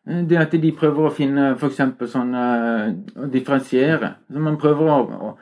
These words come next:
man tenker, eh, det er du sikkert enig i, at, eh, mennesker tenker i systemer.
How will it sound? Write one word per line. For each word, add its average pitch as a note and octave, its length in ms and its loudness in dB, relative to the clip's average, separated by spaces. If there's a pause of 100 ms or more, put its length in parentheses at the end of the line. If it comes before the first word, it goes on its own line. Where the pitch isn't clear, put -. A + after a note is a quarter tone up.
(380)
man C3+ 80 0
tenker, D3+ 340 4
eh, C3 600 4 (1200)
det D3+ 80 2
er C#3 60 4
du A#2 60 0
sikkert A#2+ 260 0
enig A#2 420 2
i, - 80 -12 (640)
at, - 200 -6
eh, D3+ 100 4
mennesker C3 420 4
tenker A2+ 320 0
i A2 40 -2
systemer. G#2 640 2